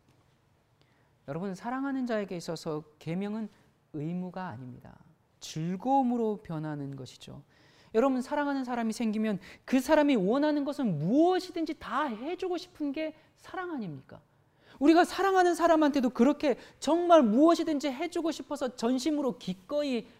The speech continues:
행하는데 왜 하나님에 대한 것은 "아, 성경 읽어야 돼. 아, 기도해야 돼. 아, 계명 지켜야 돼. 아이고, 하늘 가려면 이거 해야지."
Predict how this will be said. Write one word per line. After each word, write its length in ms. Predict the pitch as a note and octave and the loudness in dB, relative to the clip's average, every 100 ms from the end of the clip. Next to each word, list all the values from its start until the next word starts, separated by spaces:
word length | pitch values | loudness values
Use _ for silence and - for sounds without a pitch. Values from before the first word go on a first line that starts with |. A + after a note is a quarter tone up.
| _ B3+ | _ -10
행하는데 680 | A#3 G3 D3+ B2+ B2 A#2+ C3+ _ _ _ - F#3 | -8 -6 -8 -12 -16 -18 -20 _ _ _ -14 0
왜 160 | D4 | 4
하나님에 800 | F4 D4+ - F4 G4 F#4+ F#4 E4+ | 4 2 -4 -8 -4 -2 -2 -2
대한 260 | C#4+ C4+ A3+ | -2 -2 0
것은 580 | E3+ - C3 D#3+ C#3+ C#3 _ _ _ _ _ _ _ | -4 -4 -12 -10 -12 -16 _ _ _ _ _ _ _
"아, 60 | - - - _ _ _ | -18 -18 -20 _ _ _
성경 420 | - D4 A#3+ C4 | -6 -2 0 2
읽어야 440 | A#3 A#3 B3+ A#3 | 2 4 4 4
돼. 380 | G#3 G#3 B3 A#3+ _ _ _ - | 0 -2 -4 -6 _ _ _ -4
아, 160 | A3+ | -2
기도해야 640 | B3+ - A#3+ C#4 D4+ D4 B3 | 0 0 2 2 2 0 -2
돼. 280 | A3+ A3+ - _ _ _ | -6 -6 -12 _ _ _
아, 180 | A3+ B3+ | 2 4
계명 420 | C#4 C#4+ D4 C4+ | 6 6 6 6
지켜야 440 | - G#3+ D#4+ D4 | 2 2 6 6
돼. 320 | A3+ A3+ A3 - _ _ | 4 0 -4 -12 _ _
아이고, 420 | G#3+ B3 B3 A#3+ - _ _ _ _ | -2 -2 0 -4 -6 _ _ _ _
하늘 300 | B3 C4+ C4+ | -4 -2 2
가려면 440 | A3 A3 A#3+ A3 | 2 2 0 -2
이거 160 | G3+ B3 | 0 -2
해야지." 640 | D4+ D4 A#3+ F#3+ G3 F#3+ | 0 -2 -4 -8 -10 -10